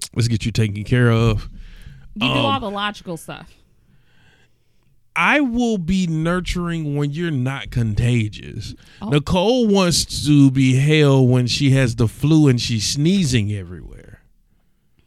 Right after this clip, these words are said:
Speaker 2: So recently, I had a upper respiratory infection that was contagious for a few days.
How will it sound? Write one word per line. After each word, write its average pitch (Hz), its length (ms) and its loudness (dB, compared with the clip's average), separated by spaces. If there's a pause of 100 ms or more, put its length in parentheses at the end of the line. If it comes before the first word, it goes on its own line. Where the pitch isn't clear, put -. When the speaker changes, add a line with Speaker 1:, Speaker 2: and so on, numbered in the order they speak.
(840)
Speaker 2:
So 233 440 -8
recently, 220 1080 -12
I 185 340 -4
had 180 640 -8
a 180 120 -12 (120)
upper 247 440 -6
respiratory 196 1040 -6
infection 175 1080 -10 (460)
that 185 300 -4
was 185 340 -6
contagious 247 1200 -8 (400)
for 226 260 -8
a 220 120 -10
few 202 320 -14
days. - 640 -14